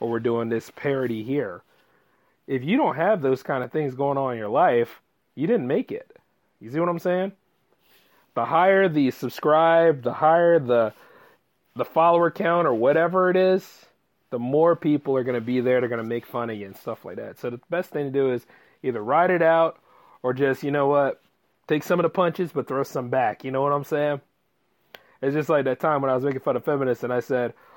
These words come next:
"Oh, there goes the subscribe count. Yep, yep, yep, I'm in the red." You just gotta be able to take it. And see, what some people don't understand is, is that, you know, I've been at this for a while now.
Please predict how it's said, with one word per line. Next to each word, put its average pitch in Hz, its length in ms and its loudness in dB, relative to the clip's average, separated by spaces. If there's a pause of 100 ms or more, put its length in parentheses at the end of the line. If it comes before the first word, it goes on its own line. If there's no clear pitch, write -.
(200)
"Oh, 226 240 4
there 127 140 0
goes 160 200 2
the 165 60 -8
subscribe 180 500 -2
count. 143 380 -2
Yep, 165 400 -2
yep, 180 460 -2
yep, 240 540 -2
I'm 214 200 2
in 233 60 2
the 226 80 0
red." 190 320 4 (1800)
You 135 100 0
just 170 180 0
gotta 196 200 4
be 208 120 4
able 214 140 4
to 202 60 -2
take 233 320 2
it. - 180 0 (1500)
And 127 340 -4
see, 139 480 0 (260)
what 131 440 -2 (260)
some 151 220 -4
people 139 360 -4
don't 123 240 -2
understand 190 500 0
is, 131 260 0
is 131 140 -4
that, 131 280 -2
you 135 100 -8
know, 135 180 -4
I've 202 160 -2
been 139 140 -2
at 127 160 -4
this 165 160 -6
for 107 120 -16
a 87 80 -16
while 110 340 -4
now. 101 480 -12